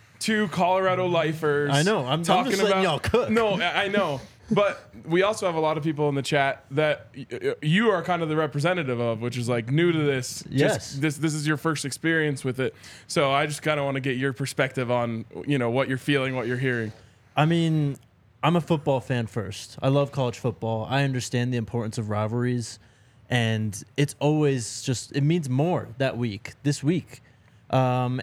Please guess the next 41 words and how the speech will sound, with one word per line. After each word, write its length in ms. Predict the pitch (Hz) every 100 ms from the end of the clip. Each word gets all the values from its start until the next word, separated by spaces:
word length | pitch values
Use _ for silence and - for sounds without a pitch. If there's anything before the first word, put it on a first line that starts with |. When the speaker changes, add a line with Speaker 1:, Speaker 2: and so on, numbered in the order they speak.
| -
Speaker 2:
and, 420 | 139 135 135 -
you 60 | 151
know, 80 | 156
you 120 | 175
talk 220 | 170 190
about 240 | 170 170 165
this 160 | 151
team, 240 | - 147 135
I 60 |
feel 120 | 120
like 140 | 165 151
one 80 | 147
of 80 |
the 60 | 139
narratives, 480 | 117 127 131 110 107
narratives 440 | 123 131 143 120 -
coming 240 | 123 117
out 120 | 117
of, 180 | 113 107
uh, 120 | 107
Saturday's 520 | 107 127 123 127 113 101
game 260 | 113 113
was, 400 | 110 98 98 - - - _ - _ _
"All 80 | 139
right, 220 | 165 127
now 260 | 135 156 160
C 200 | - 170
U's 160 | 160
gonna 160 | 165 160
have 100 | 151
to 80 | 156
refocus, 640 | 165 151 185 160 156 135
you 60 | 151
know, 160 | 147
a 40 | 147
big 220 | 151 151
game 200 | 170 160
coming 180 | 160 156
up 80 | -
this 240 | 156 -
week." 240 | 135 120